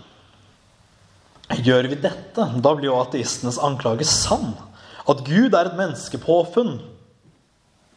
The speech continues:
Men den Gud vi tror på, er en ganske annen enn et menneskelig fantasifoster. Han har lagt ned sin lov, og ved den holder han oss ansvarlige.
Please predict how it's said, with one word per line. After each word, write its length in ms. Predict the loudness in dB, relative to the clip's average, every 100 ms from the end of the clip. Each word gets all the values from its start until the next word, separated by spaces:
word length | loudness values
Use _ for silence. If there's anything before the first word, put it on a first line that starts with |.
| _ _ _ _ _ _ -20 -4 2
Men 160 | 4
den 160 | 4 0 -2
Gud 240 | 0 0 0
vi 140 | 0 -2
tror 380 | -2 -2 -2 -4 2
på, 160 | 4 4 2 -4 -20 -20 _ _ 0
er 80 | 2
en 140 | 4
ganske 300 | 2 2 -4 2
annen 960 | 4 4 0 -4 -12 -20 _ -14 -10 -4
enn 160 | 0 0
et 120 | 2
menneskelig 520 | 2 0 -4 -4 -4
fantasifoster. 960 | -2 -2 -2 -2 -2 -4 -6 -6 -10 -14 -18 -20 -20 -18 -18 -18 -20 -6 2
Han 240 | 2 2 -2 0
har 100 | 0
lagt 320 | 0 -4 -8
ned 240 | -4 -2 -2
sin 240 | -4 -4
lov, 320 | 0 0 0 -8 -16 -20 _ _ _ _ _ -2
og 100 | 2
ved 80 | 4
den 160 | 4
holder 320 | 2 2 2
han 160 | 2 0
oss 160 | 0 0
ansvarlige. 560 | -2 0 0 0 -4